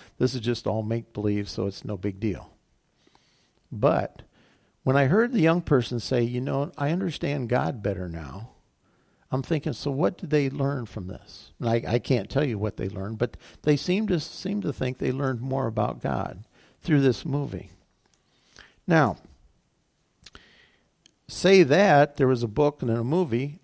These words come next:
I also saw on the internet that, uh, this gentleman is now gonna introduce a study Bible. The Shack, the study Bible. So now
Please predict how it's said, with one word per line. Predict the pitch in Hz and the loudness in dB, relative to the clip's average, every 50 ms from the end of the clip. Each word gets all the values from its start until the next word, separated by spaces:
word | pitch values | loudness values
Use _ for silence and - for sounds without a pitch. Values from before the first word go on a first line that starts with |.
| _ - | _ -4
I | - | -2
also | 160 180 233 247 - - 156 127 | 0 0 0 0 0 0 0 0
saw | 113 - - - 131 123 127 123 120 | 0 -4 -4 0 0 2 2 0 -2
on | - - 127 117 110 110 | -4 -4 -6 -6 -4 -4
the | 110 120 | -4 -4
internet | 143 151 143 113 101 101 104 117 - _ | -4 -4 -4 -2 -2 -2 -2 -2 -4 _
that, | - 110 110 - _ _ - | -2 -2 -2 -2 _ _ -6
uh, | 120 113 110 110 101 - _ - _ _ _ | -4 -2 -2 -2 -4 -8 _ -20 _ _ _
this | - 143 139 - | 0 0 0 0
gentleman | - 113 139 165 190 196 156 127 120 | 0 0 0 2 2 0 0 0 0
is | 120 113 107 | 0 -2 -2
now | 120 120 120 131 131 | -2 -2 -2 -2 -2
gonna | 117 120 113 117 117 110 | -2 -2 -2 -2 -2 -4
introduce | 117 185 175 127 127 123 117 117 123 123 - | -4 -2 -4 -4 -4 -4 -4 -4 -4 -4 -4
a | - - | -4 -4
study | 113 - - - 165 165 170 180 131 | -6 -6 -8 -6 -6 -4 -4 -4 -6
Bible. | 101 98 98 92 92 95 - 95 101 113 - _ _ _ _ _ _ _ _ _ _ _ _ _ _ _ _ _ _ _ _ _ _ _ _ _ _ _ _ _ _ _ _ _ | -4 -4 -4 -4 -4 -8 -12 -16 -18 -18 -20 _ _ _ _ _ _ _ _ _ _ _ _ _ _ _ _ _ _ _ _ _ _ _ _ _ _ _ _ _ _ _ _ _
The | - 131 117 | -2 -2 -2
Shack, | - - - 127 123 123 113 - - | 0 2 2 2 2 2 0 -4 -4
the | - 135 | -6 -6
study | - - - - 156 165 135 | -6 -4 -4 -2 -2 -2 -4
Bible. | 104 98 95 87 90 - - - 117 _ _ _ _ _ _ _ _ _ _ _ _ _ _ _ _ _ _ _ _ _ _ _ _ _ _ - | -4 -6 -6 -6 -8 -12 -14 -20 -20 _ _ _ _ _ _ _ _ _ _ _ _ _ _ _ _ _ _ _ _ _ _ _ _ _ _ -10
So | - - 139 139 | -2 0 2 4
now | 139 156 190 240 254 214 147 131 139 156 147 - | 6 4 4 6 6 6 6 6 4 4 0 -6